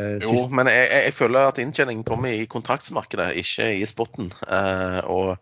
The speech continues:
Speaker 1: jeg bør vel gjerne ta en telefon til min favorittskipsmegler her, eh, så jeg har klar noen, eh, svar til deg, eh, eh, neste sending.
Speaker 2: Jepp, det er bra. Eh, Rigda, Sven,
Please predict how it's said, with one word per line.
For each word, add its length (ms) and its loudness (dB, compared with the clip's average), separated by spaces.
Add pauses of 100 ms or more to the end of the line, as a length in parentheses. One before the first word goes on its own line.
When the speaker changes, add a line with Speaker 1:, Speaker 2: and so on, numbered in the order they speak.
(480)
Speaker 1:
jeg 160 2
bør 160 10
vel 140 6
gjerne 160 0
ta 100 4
en 80 0
telefon 400 -4
til 240 -4
min 320 -4
favorittskipsmegler 1160 -2
her, 280 -2 (140)
eh, 240 0
så 160 -4
jeg 140 -4
har 180 0
klar 240 2
noen, 380 -8
eh, 180 -4
svar 460 -2
til 160 2
deg, 260 -8
eh, 520 -6 (260)
eh, 300 -4 (260)
neste 240 -6
sending. 320 0 (400)
Speaker 2:
Jepp, 320 0 (400)
det 60 4
er 80 4
bra. 100 2 (800)
Eh, 380 8 (160)
Rigda, 340 6
Sven, 240 4